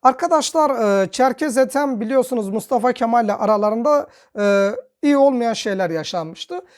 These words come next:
Biliyorsunuz, e, düzenli orduya geçilmesini istiyorduk ama Çerkez Ethem Kuvay Milliyeci olduğu için düzenli orduya geçmiyordu arkadaşlar.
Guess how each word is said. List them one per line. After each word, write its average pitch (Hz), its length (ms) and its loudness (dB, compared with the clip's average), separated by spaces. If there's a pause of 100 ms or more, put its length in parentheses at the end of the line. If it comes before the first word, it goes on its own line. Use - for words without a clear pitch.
(160)
Biliyorsunuz, 302 680 0
e, 214 280 2
düzenli 277 360 -2
orduya 277 300 2
geçilmesini 240 720 -2
istiyorduk 202 560 -4
ama 247 180 2
Çerkez 247 420 0
Ethem 247 280 0 (300)
Kuvay 285 340 -2
Milliyeci 180 480 -2
olduğu 233 400 0
için 294 400 -6 (220)
düzenli 254 380 2
orduya 240 300 0
geçmiyordu 226 580 -4
arkadaşlar. 160 680 -6